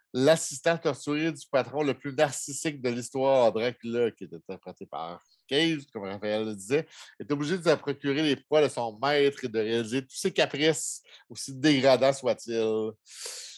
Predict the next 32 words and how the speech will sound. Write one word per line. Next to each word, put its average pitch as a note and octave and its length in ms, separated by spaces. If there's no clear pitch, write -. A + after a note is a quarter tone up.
Mais C#3+ 100
maintenant, C#3+ 440
après B2+ 240
des C3 140
siècles D#3 360
de B2+ 80
servitude, B2 560
Redfield A#2+ 420
est A2+ 100
prêt - 180
à B2 40
découvrir A#2 500
si - 120
la A#2+ 160
vie B2 360
en B2+ 60
dehors B2 320
de A#2+ 80
l'ombre B2 460
du - 160
prince C#3 320
et B2 60
des C#3+ 200
ténèbres. C#3+ 760
Si - 300
seulement C#3 440
il G#2+ 100
pouvait G2+ 280
trouver G#2+ 480
comment G2 280
mettre G#2 220
fin C3+ 180